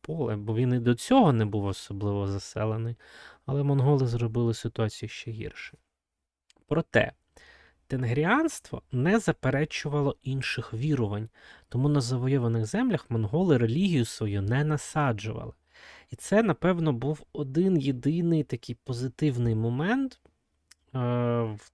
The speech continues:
усьому тому, що робила монгольська навала. Тобто монгольська навала призвела до численних кривавих жертв,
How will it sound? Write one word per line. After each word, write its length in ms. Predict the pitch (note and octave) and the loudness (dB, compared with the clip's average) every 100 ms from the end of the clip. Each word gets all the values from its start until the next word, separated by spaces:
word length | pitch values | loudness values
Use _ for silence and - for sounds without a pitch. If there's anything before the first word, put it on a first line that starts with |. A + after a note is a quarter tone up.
| _ - | _ -8
усьому 440 | E3 - D#3+ C#3 | -4 2 4 2
тому, 260 | - A3 E3+ | 0 -2 0
що 180 | - | 0
робила 360 | A2+ A2+ E3+ D#3+ | 0 2 2 0
монгольська 600 | B2+ A#2+ B2 B2 - C3 | 0 0 -2 -4 -8 -6
навала. 440 | B2+ A#2+ A2+ A#2 - | -4 -4 -6 -8 -14
Тобто 300 | A#2 - C3 - - - - | -16 -14 -16 -18 -20 -20 -8
монгольська 480 | C3 D3 A3+ - C#3+ | 0 2 0 0 0
навала 360 | C#3 F3 G3+ | 2 4 2
призвела 560 | - - B2 A2+ C3+ C#3 | 0 -2 -2 0 2 2
до 160 | A#2 A2 | 2 0
численних 560 | - - C#3+ D#3+ E3 | -2 -2 0 2 0
кривавих 520 | - B2 C3 C3+ C3+ | -2 -2 0 0 -2
жертв, 460 | A2+ - A2 - | -4 -8 -10 -14